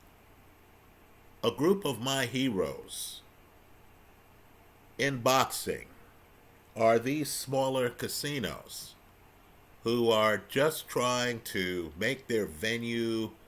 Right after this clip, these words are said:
more exciting and entertaining for their patrons. And they put together these fights, and this is the kind of fight that ends up at a smaller casino,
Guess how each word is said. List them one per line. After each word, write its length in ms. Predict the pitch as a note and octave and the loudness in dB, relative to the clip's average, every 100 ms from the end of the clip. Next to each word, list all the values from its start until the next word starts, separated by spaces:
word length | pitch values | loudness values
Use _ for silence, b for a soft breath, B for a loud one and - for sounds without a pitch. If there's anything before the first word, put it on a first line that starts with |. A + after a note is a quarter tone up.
| B B B B | B B B B
more 400 | G#2 B2+ B2+ A#2+ | 0 2 2 -2
exciting 720 | G2 F#2 - B2 A#2 A#2 A2+ G#2 | -6 -6 -4 0 2 2 0 -2
and 140 | F2+ - | -4 -6
entertaining 880 | A2 - D2+ - - D3+ C#3 C3+ A#2+ | -10 -10 -16 -14 -6 -6 -4 -6 -4
for 160 | - | -2
their 180 | G2 A2 | 0 0
patrons. 840 | - C#3+ C3+ - C3 B2+ A#2+ - - - - B B B B B | -2 -2 -2 -2 -4 -4 -6 -10 -12 -20 -20 B B B B B
And 440 | A2 G#2+ A2 A2 A2+ | -2 2 2 0 2
they 220 | C#3 C#3+ - - | 2 2 -4 -2
put 260 | G3+ G3 | -2 -2
together 640 | - C3 C3+ D3 C#3 C3 | -4 -2 2 2 2 -2
these 420 | G#2+ A2 E3 F3 - | -4 -6 -6 -6 -4
fights, 400 | B2 A#2 A#2 B2 | 0 0 -2 -6
and 120 | A2+ | -2
this 180 | F#3 F#3 | -2 0
is 140 | E3+ | -2
the 80 | D3 | -4
kind 280 | - D3+ C3 | -2 -2 -2
of 60 | |
fight 320 | - C3 A#2+ - | -2 -2 -2 -2
that 140 | A#2+ | 0
ends 260 | B2 A#2+ B2 | 0 0 -2
up 220 | C#3 C#3 | -2 0
at 100 | G#2+ | -2
a 60 | |
smaller 380 | F#2+ A2 G2 F2 | -2 -2 0 0
casino, 580 | - F#2 - G2+ D#2+ | -2 -6 -2 0 -2